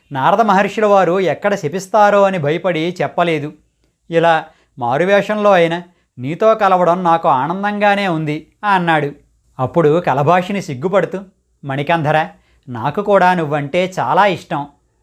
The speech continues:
కానీ నువ్వు భయపడినట్లే నేను కూడా నారదుల వారు ఎక్కడ శపిస్తారో అని ఈ విషయం బయటకు చెప్పలేదు.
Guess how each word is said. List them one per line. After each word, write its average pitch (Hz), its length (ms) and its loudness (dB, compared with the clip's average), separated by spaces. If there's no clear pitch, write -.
కానీ 151 480 -4
నువ్వు 139 240 0
భయపడినట్లే 185 800 0
నేను 151 260 -6
కూడా 180 400 0
నారదుల 151 400 0
వారు 190 380 4
ఎక్కడ 165 320 -2
శపిస్తారో 190 680 0
అని 170 220 -2
ఈ 160 140 -4
విషయం 185 400 -6
బయటకు 151 300 0
చెప్పలేదు. 165 580 0